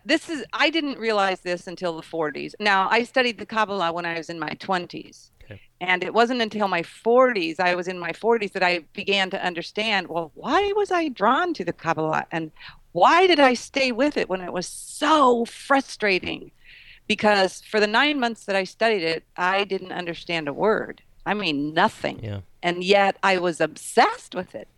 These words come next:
Speaker 1: And I didn't understand that obsession because I understand that be-,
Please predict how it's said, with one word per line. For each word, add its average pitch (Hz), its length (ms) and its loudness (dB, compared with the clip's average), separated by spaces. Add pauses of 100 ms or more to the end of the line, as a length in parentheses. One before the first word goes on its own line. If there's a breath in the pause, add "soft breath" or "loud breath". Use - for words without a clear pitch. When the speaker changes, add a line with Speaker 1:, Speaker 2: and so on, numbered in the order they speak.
(200 loud breath)
Speaker 1:
And 196 120 -2
I 202 140 2 (160)
didn't 302 420 2
understand 214 720 -4
that 175 180 0
obsession 175 640 -6 (1000 soft breath)
because 220 360 2
I 220 140 4
understand 208 800 0 (160)
that 185 340 0 (180)
be-, - 140 -10